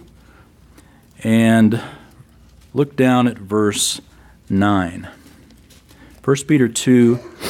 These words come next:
nine. And look at what Peter says about priests. First Peter two, nine, "But you," and the emphasis is there, "you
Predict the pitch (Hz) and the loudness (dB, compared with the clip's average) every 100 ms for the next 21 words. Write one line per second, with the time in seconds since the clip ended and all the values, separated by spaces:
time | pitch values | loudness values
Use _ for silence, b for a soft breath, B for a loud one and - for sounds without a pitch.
0 | B B 107 107 95 82 95 110 117 214 | B B 0 0 0 -6 -2 2 4 2
1 | 277 107 107 127 - - - 220 202 123 | 0 -6 -2 -2 -4 -18 -4 -2 0 0
2 | - 98 82 - - - - 104 101 101 | -2 -4 -6 -8 -10 -10 -8 -2 0 -2
3 | - _ - 135 92 - - - B B | -4 _ -4 -2 -2 -6 -10 -12 B B
4 | B B B - 160 - 202 185 185 180 | B B B -2 -2 2 2 2 2 2
5 | 131 95 92 90 147 - 123 123 151 226 | 2 0 -6 0 -2 -2 -12 -10 -2 2
6 | 247 180 113 113 113 113 135 156 120 107 | 4 4 2 -2 0 0 0 -2 -4 -8
7 | 95 90 101 87 110 98 90 98 110 123 | -8 -8 -8 -2 0 0 -2 -8 -10 0
8 | 202 220 160 95 80 | 6 6 6 2 -4